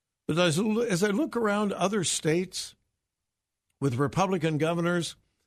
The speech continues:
and see their incredible courage, oh, I wish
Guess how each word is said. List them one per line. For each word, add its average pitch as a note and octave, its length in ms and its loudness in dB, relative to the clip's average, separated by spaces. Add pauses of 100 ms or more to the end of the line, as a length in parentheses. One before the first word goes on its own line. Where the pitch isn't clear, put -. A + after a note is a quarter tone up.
(360)
and D3 200 2
see G#3 320 2
their E3+ 260 2
incredible F#3 1120 -2
courage, A#3 1000 -2 (1700)
oh, G3 1040 4
I D#3 240 2
wish C3+ 680 -2